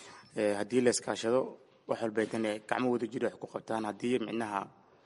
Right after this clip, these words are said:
quwad kale aan la raadin, adiga quwaddaada adiga aad wax ku daydo, waxaas waa, waa, waa ku qaban kartaa. Dhalinyarada, ururka dhalinyarada Isxilqaanna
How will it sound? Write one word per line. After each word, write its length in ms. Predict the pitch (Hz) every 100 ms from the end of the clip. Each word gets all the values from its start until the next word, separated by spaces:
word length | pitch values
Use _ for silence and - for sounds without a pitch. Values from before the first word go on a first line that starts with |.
| - _ -
quwad 220 | 120 135
kale 160 | 117 123
aan 140 | 127
la 60 | 113
raadin, 400 | 107 110 120 117
adiga 240 | 113 113
quwaddaada 460 | 113 - 123 117 117
adiga 320 | 117 120 120
aad 100 | 117
wax 140 | 117 - -
ku 80 |
daydo, 400 | 135 127 107 107 - - - -
waxaas 280 | - 117 -
waa, 80 | 107
waa, 340 | 104 104 101 101
waa 40 |
ku 80 | -
qaban 220 | - 104 95
kartaa. 280 | 85 95 - - - - - - -
Dhalinyarada, 560 | 110 117 120 123 117
ururka 240 | 131 123 -
dhalinyarada 400 | 113 117 123 107
Isxilqaanna 560 | - 101 117 113 110